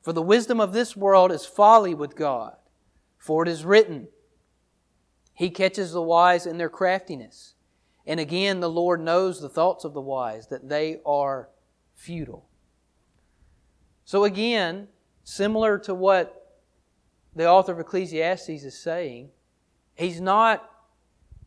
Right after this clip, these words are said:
he's not trying to tell us to be a fool. And Paul's not trying to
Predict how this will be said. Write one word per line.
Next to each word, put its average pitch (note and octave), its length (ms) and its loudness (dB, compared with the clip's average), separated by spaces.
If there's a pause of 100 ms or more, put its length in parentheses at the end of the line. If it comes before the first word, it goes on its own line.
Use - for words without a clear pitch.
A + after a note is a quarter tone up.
(140)
he's F#3+ 160 -6
not A#3 220 2
trying G#3 380 2
to F3 100 -8
tell E3+ 360 -4
us - 680 -6 (600)
to D#3+ 100 -14
be E3+ 220 -4
a C3+ 40 -4
fool. B2 480 -12 (560)
And D3+ 160 -12
Paul's F#3+ 400 6
not F3 220 -6
trying E3 460 -2
to D#3 400 -6